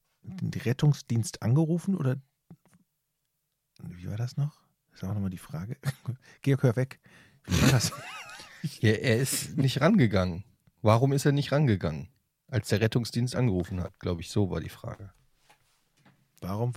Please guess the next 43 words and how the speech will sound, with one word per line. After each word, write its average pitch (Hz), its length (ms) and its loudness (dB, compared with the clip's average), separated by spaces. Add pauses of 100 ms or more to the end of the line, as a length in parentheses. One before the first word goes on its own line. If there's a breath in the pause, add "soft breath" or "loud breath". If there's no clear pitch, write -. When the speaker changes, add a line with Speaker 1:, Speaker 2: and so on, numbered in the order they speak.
(120)
Speaker 1:
ist 101 100 -6
er 98 80 -6
nicht 87 200 -8
rangegangen, 107 280 -6
als 104 100 -10
der 85 160 -6
Rettungsdienst - 640 -10
angerufen - 420 -16
hat? - 120 -20
Okay. - 260 -16 (240)
<clears throat> 117 320 0 (1120 soft breath)
Alles - 180 -4
klar. 92 220 4 (280)
Dankeschön. 147 480 -6 (600 soft breath)
Und 90 200 -6
ich - 120 -6
habe 120 160 2
ja - 40 -4
eben 110 140 -2
gefragt, 98 480 -6
wollte 101 200 -2
er 92 40 -2
von 87 180 -4
einer 82 200 -4
bestimmten 80 320 -8
Person 82 300 -4
gerettet 123 380 -6
werden? 113 280 -4
Hast 90 200 -8
du 98 60 -6
nein 82 400 0
gesagt. - 460 -10 (120)
<clears throat> - 2000 -12
Und 82 160 -4
ich 78 100 -10
habe 87 180 -4
gefragt, 80 380 -8 (680)
wollte - 460 -8
er 98 100 -8
gerettet 95 580 -10
werden? 110 260 -6
Hast - 220 -16
du, - 100 -10